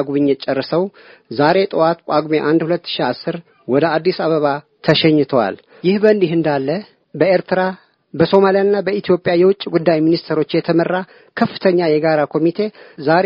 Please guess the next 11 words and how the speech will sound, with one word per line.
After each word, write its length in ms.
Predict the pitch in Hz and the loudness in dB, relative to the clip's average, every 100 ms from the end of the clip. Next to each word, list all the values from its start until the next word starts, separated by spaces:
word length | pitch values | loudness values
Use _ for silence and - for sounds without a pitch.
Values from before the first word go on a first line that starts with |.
| 208 | 0
ወደ 200 | 185 180 | 0 0
ጅቡቲ 400 | 165 170 160 - 151 | 0 -2 -2 -2 -4
አቅንተዋል። 560 | 156 151 151 127 104 - _ - - | -2 -4 -4 -4 -6 -10 _ -20 -4
ይህ 120 | 185 226 | 0 4
በሚኒስተር 580 | 214 208 190 - 202 202 | 4 4 -2 0 0 0
ኡስማን 380 | 196 180 180 175 | -2 -2 0 0
ሳሌሕ፣ 340 | - 160 175 170 _ 156 | -2 -4 -4 -8 _ 0
አምባሳደር 540 | 165 180 196 185 190 | 2 2 0 0 -2
አህመድ 300 | 170 185 190 - | 0 -2 -2 0
ኢሶ 260 | 190 202 185 | 2 2 2
ዳውድና 480 | 180 180 165 156 | 4 2 0 -2